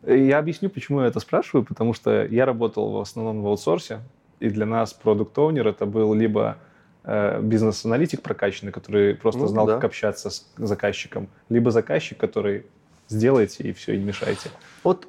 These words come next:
Speaker 2: а, я сторонник того, чтобы даже если бы это был заказчик сторонний,
Speaker 1: Мгм.
Speaker 2: чтобы он погружался в команду, если,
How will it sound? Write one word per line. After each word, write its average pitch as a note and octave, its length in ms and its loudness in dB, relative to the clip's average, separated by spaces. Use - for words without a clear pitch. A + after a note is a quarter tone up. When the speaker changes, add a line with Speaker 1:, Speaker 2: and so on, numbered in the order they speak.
Speaker 2:
а, D3 340 -2
я D#3 140 2
сторонник D3+ 480 -2
того, D#3+ 240 0
чтобы B2+ 260 -6
даже C3 240 0
если C3 200 -4
бы A#2 120 -12
это - 80 -18
был B2 160 0
заказчик A#2+ 460 -2
сторонний, G#2+ 600 -2
Speaker 1:
Мгм. A#2 340 -6
Speaker 2:
чтобы C3 340 0
он C#3+ 140 4
погружался B2+ 880 -2
в - 220 -16
команду, A#2+ 540 -2
если, - 300 -12